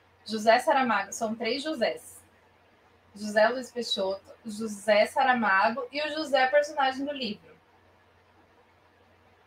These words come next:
E aí, minha filha, você não sabe que Zé é que Zé, que o Zé que foi, que Zé que aconteceu, que Zé que tá ali,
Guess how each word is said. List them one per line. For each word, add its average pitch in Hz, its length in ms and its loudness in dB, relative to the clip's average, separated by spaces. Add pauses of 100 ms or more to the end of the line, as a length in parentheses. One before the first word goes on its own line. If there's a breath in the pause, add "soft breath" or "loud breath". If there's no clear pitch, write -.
(1200 soft breath)
E 302 120 4
aí, 269 340 8
minha 254 160 2
filha, 190 260 -6
você 254 140 -4
não 277 140 -2
sabe 277 360 2
que 285 160 -6
Zé 233 500 4
é - 20 -6
que 233 180 -8
Zé, 208 300 2
que 233 260 -10
o 220 80 -6
Zé 220 240 2
que 233 140 -10
foi, 214 420 -6
que 240 260 2
Zé 226 200 2
que 262 100 4
aconteceu, 226 800 -4
que 247 160 -8
Zé 220 240 2
que 233 140 -10
tá 226 220 2
ali, 214 460 -2